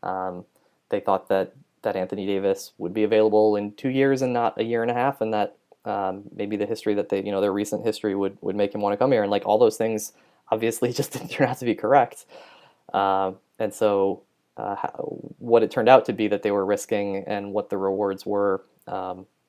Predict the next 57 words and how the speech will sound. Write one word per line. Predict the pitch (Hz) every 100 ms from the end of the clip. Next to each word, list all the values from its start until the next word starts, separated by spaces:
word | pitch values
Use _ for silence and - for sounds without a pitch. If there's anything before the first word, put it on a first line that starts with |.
| _ _ -
maybe | 98 98
that | 101
was | 98
all | 104 95
a | 95
misread. | 95 - 92 90
But | 107 - _ _
when | - 104
they | 101
set | - 120
out, | 107 87 -
they | 98
certainly | - 92 95
thought, | 95 98 - - -
I | 110
think | 120 110
they | 101
knew | 117
that | 101 92
there |
was | 95
a | 98
lot | 98
of | 95
risk | 98 -
that | -
they | 95
were | 95
taking | - - 98
on. | 104 95 101 _ _ - - _ _
And, | - 98 92 95
um, | 95 98 98 _ _ _ _ _ _ _
yeah, | 110 107
yeah, | 110 131 127 95
I |
mean, | 98
just | 101 110 -
<laughs> | -
to |
this | 147 135
point, | 135 123
it |
hasn't | 135 123 113
worked | 107 117
out. | 101 -
Well, | 120 143 185 - -
you |
know, | 160 110
it's | 120 156
not | 151
a | 120
dead | 117
end, | 107 95 - _ _
but, | 101 92 _ -
um, | 107 98 98 _ _ _ _ _
it's | - -
not | 110 95 -